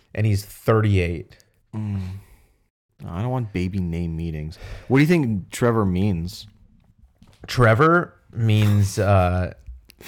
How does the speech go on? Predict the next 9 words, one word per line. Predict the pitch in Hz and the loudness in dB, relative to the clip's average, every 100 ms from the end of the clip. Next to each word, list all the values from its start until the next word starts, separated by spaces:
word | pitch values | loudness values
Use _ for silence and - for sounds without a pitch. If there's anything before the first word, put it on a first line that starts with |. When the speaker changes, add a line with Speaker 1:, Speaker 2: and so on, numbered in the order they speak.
| - - - - 95 - | -20 -20 -20 -16 -12 -10
Speaker 1:
what? | 110 98 65 - | -4 -4 -4 -14
Why | - 110 | -2 2
are | |
you | 101 | 2
Speaker 2:
It, | 87 98 | 2 -2
it's | - | -2
Speaker 1:
laughing? | 110 117 | -6 -4
Speaker 2:
prudent. | 143 139 101 - - - - - _ | 0 0 0 -4 -10 -14 -16 -20 _
Speaker 1:
Prudent? | - 107 101 123 170 247 - - | -2 4 4 4 0 -6 -14 -18